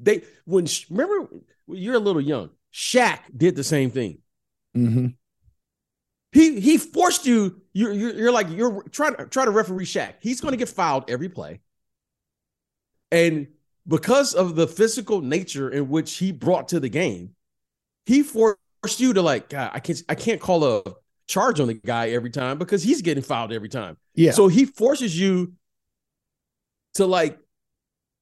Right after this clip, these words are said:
Speaker 1: referee different. He forces you to defend different. And I love that, Mo. I love that. So it's awesome that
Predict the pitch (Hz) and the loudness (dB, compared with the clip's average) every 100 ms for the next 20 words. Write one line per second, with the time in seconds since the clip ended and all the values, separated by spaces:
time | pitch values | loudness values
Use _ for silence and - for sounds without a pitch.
0 | _ _ _ - 180 - 214 311 156 - | _ _ _ -2 -2 0 -4 -2 -4 -4
1 | 82 - _ _ - 226 226 226 220 185 | -8 -18 _ _ -2 -2 0 0 0 -2
2 | 175 214 - 190 156 - 240 170 131 - | -2 -2 -2 -4 -2 0 0 2 -2 -4
3 | 82 - _ _ _ 135 135 - 160 175 | -14 -18 _ _ _ -8 -8 -4 -2 0
4 | 131 120 143 110 90 - 135 135 - _ | 0 0 0 -2 -6 -4 -2 -2 -2 _
5 | - 117 107 120 139 117 90 - _ _ | -8 -6 -6 -4 -4 -4 -10 -14 _ _
6 | - - 151 143 123 120 _ _ _ _ | -8 -2 0 0 -2 -8 _ _ _ _
7 | _ _ _ _ 156 147 165 175 190 214 | _ _ _ _ -6 -4 0 0 0 -2
8 | 214 220 _ _ _ _ - 135 | -4 -10 _ _ _ _ -4 -2